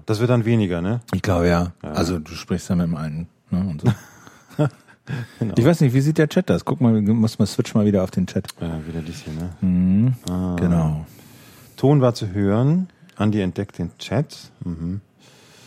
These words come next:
Speaker 1: Diese Werbung bei YouTube. Nächster Schritt, Video, Livestream von den Hörern, damit Andi weiß, wer hinter den Nix steckt.
Speaker 2: Ah, okay, das wäre dann,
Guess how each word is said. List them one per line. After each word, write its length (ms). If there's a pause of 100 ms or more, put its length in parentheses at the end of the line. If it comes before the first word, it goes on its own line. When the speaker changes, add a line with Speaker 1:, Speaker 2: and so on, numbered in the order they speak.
(580)
Speaker 1:
Diese 180
Werbung 320
bei 80
YouTube. 420
Nächster 280
Schritt, 280
Video, 240
Livestream 540
von 200
den 180
Hörern, 300
damit 280
Andi 340
weiß, 360
wer 80
hinter 180
den 160
Nix 260
steckt. 760 (1900)
Speaker 2:
Ah, 480
okay, 240
das 220
wäre 100
dann, 400